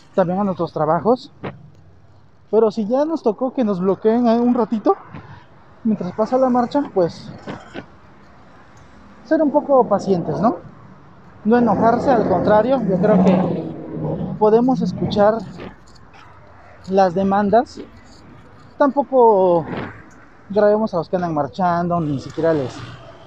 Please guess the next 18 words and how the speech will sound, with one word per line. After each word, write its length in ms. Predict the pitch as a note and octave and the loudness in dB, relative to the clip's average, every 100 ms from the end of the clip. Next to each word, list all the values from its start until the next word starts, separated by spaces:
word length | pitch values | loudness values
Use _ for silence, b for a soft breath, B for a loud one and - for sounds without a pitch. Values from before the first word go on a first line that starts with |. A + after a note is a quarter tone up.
| - | -6
les 140 | F#3 | -4
tomemos 320 | F#3 F#3+ G#3 F3+ | -2 -2 -2 -2
fotos, 240 | G#3+ A3+ | -4 -4
porque 400 | G#3 G3 G#3 F#3 - - - - - - - - - | -4 0 0 0 -4 -10 -8 -10 -16 -18 -14 -10 0
también 240 | B3+ C4 | 2 4
eso 180 | C#4 C#4 | 2 0
se 120 | C4 | 0
llega 180 | A#3 A3 | 0 2
a 40 | A3+ | 2
malinterpretar. 680 | G#3+ G#3 F#3+ F#3 G3+ B3 C4 - - - - - - - - - - - - - - - - - - - - - - - - | 0 -2 -2 -2 0 0 -2 -8 -10 -10 -14 -20 -20 -20 -20 -20 -20 -20 -20 -20 -20 -20 -20 -20 -20 -20 -20 -20 -20 -20 -16
Yo 280 | F#3+ C#4+ E4 | -4 0 2
no 200 | D#4+ C#4+ | 2 0
estoy 720 | C4+ - - A#3+ A#3+ C4+ C#4 - - - | 0 -6 -4 2 2 2 -6 -14 -16 -4
a 160 | F#3+ | -2
favor 380 | F3+ F#3+ F3+ F#3+ | 0 0 2 0
de 80 | G3+ | 0
las 180 | G#3 G3+ | 0 0
marchas, 500 | A3 G#3 B3+ B3 | -2 -2 -6 -8